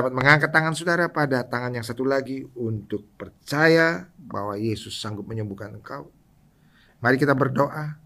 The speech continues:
Tuhan Yesus, kami percaya kepadamu.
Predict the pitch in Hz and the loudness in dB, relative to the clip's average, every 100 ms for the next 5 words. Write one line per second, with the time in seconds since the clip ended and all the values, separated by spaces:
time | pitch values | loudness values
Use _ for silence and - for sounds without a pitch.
0 | - _ _ _ _ _ - 117 139 151 | -20 _ _ _ _ _ 0 4 4 6
1 | 165 - 165 - - - - - _ _ | 4 2 -4 -4 -8 -10 -14 -18 _ _
2 | _ _ _ - 123 127 123 113 113 - | _ _ _ -2 0 2 0 -4 -6 4
3 | 143 185 208 208 190 - - - - | 8 10 10 6 0 -4 -14 -14 -16